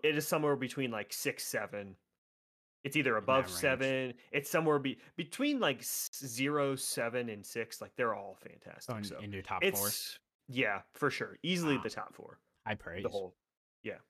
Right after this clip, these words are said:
Speaker 1: very good, very good, very good.
Speaker 2: Put that on the
Speaker 1: Um,
Speaker 2: box.
Speaker 1: yeah, for sure. Daniel approved. Uh, yeah, playing Resident Evil four, uh, remake.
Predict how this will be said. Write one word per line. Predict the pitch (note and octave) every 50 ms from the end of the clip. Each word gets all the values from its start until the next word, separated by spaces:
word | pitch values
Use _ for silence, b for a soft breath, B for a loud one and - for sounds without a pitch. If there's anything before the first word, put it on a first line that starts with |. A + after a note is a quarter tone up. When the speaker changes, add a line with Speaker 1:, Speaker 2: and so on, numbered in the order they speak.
| _ - G#2+
Speaker 1:
very | A2 C3+ B2+ A#2+
good, | G#2 D#2 C#2 - _ -
very | F#2 E2 C2+
good, | - - _ -
very | - C2
good. | B1+ - _ _ _ _
Speaker 2:
Put | - C3+
that | - C3+ C3
on | D3+ D#3 D3+ D3 C#3+ C3
the |
Speaker 1:
Um, | B2+
Speaker 2:
box. | - G#2+ A2+ - _ - - - _ _ _ _ _ _ _ _ _ _ _ _ _ _ -
Speaker 1:
yeah, | A2 A2 A#2 A2+ G#2 -
for | - - G#2
sure. | - - - A2 G#2+ G2 G2 G2 - _ _ _ -
Daniel | - G#2+ G#2 G#2 G2+ F#2+
approved. | - - G#2+ G#2 F#2+ - - - - _ _ _ _ _ _ _ _ _ _ _
Uh, | - A#2 A2 G#2+ G#2 G2+ G2+ G2 F#2+ F#2+ F#2+ - - _ _ _ _ -
yeah, | C3 D3 C#3
playing | B2+ - C3+ C3 C3 C3 B2+ B2+ B2 A#2+ - -
Resident | - B2+ B2+ B2+ C#3
Evil | C3+ B2+ B2
four, | A#2 - A#2+ A2 G#2 G#2+ B2 E3 F#3+ - _ _ _ _ _ _ _ _ _ _ _ _ _ -
uh, | G#2 G2 F#2 F#2 F#2 F2+ F2+ F#2 F#2 F#2 F#2+ F#2
remake. | G2+ A2+ D#3+ F3+ F3+ - -